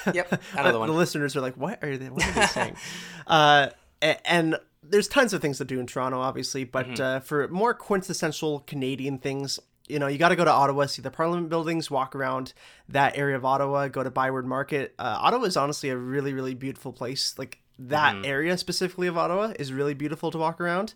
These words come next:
Speaker 1: Mm-hmm.
Speaker 2: Stanley Park in Vancouver, one of my favorite places to go, another quintessential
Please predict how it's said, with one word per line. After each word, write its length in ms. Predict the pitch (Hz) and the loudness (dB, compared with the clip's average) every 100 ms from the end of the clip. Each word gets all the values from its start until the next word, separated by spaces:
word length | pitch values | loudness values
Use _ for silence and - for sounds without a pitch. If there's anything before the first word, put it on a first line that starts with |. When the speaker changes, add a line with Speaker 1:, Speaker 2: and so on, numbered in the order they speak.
| - | -12
Speaker 1:
Mm-hmm. 180 | 107 120 | -10 -4
Speaker 2:
Stanley 380 | - 165 147 | 0 2 2
Park 380 | 135 - 151 156 | -2 0 0 0
in 120 | 131 127 | -6 -6
Vancouver, 680 | 117 123 190 190 208 214 _ _ _ - | -6 -4 -2 0 0 -2 _ _ _ -10
one 180 | 127 | -4
of 60 | 120 | -2
my 180 | 123 143 | 0 0
favorite 280 | 156 147 143 | 0 -2 -2
places 340 | 156 143 143 | -4 -4 -4
to 80 | 135 | -4
go, 220 | 135 135 | -2 0
another 260 | 127 131 135 | 0 -4 -6
quintessential 960 | - 147 131 123 - 135 - 135 135 | -6 -6 -6 -10 -6 -4 -4 -4 -6